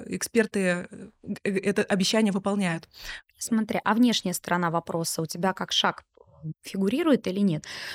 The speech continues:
Speaker 2: Ну, то есть, грубо говоря, часто ли приходится работать с внешностью человека? Потому что я, допустим, когда говорю про работу с речью, я всегда упоминаю, что это не первое, а второе впечатление.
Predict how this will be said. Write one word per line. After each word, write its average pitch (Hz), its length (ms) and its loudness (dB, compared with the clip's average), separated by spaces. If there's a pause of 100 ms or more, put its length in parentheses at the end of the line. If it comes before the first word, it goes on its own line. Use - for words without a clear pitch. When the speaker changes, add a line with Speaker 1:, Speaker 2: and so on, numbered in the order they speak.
Speaker 2:
Ну, 233 100 0
то 247 100 6
есть, 208 140 2
грубо 208 260 2
говоря, 196 380 2
часто 240 320 -2
ли 202 60 0
приходится 202 580 -2
работать 170 340 -2
с - 100 -4
внешностью 202 520 0
человека? 170 460 -2
Потому 170 240 -2
что - 160 -4
я, 208 160 0
допустим, 190 400 -2
когда 180 400 2 (340)
говорю 196 340 4
про 185 220 2
работу 170 280 0
с - 120 -6
речью, 247 540 0
я 190 140 2
всегда 202 320 2
упоминаю, 202 480 4
что - 260 -4
это 226 220 2
не 190 140 2
первое, 262 460 2
а 175 40 -18
второе 202 340 2
впечатление. 151 640 -4